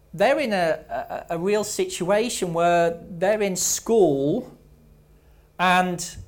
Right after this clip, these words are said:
school are telling them to say certain things, and they are being prescribed very, is, is this right? They're being prescribed what is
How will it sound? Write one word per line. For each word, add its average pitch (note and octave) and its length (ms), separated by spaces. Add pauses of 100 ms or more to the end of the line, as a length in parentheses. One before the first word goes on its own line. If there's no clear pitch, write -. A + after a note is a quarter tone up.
(220)
school E3+ 960
are D#3+ 140
telling F3+ 440
them E3+ 280
to - 140
say F3 520 (420)
certain F#3+ 520
things, E3 880 (400)
and F3+ 420 (260)
they G3 240
are F#3 220 (160)
being E3+ 240
prescribed F3 960
very, C#3+ 300 (800)
is, D#3 220
is D3+ 140
this E3+ 180
right? G3 420 (420)
They're F3 140
being F3 320
prescribed F#3 840
what E3+ 280
is - 520